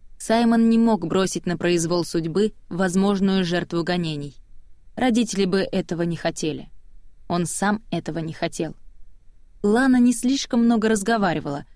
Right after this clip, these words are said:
что вполне устраивало привыкшего к тишине фермера. Он воспринимал девушку как помощницу по хозяйству,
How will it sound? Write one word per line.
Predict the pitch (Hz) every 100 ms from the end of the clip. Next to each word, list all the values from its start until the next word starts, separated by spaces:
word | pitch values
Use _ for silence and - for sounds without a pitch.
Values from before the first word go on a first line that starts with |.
| -
что | - -
вполне | 185 185 190 190
устраивало | 180 - 190 196 202 190 185
привыкшего | 175 175 170 - 180
к | 175
тишине | - 170 180 170
фермера. | 160 170 156 151 156 - - - - - - -
Он | 196 196
воспринимал | 190 - 208 202 196 190
девушку | 226 220 - 202
как | 196 -
помощницу | 196 202 208 208 -
по | - 202
хозяйству, | 202 190 196 214 - 220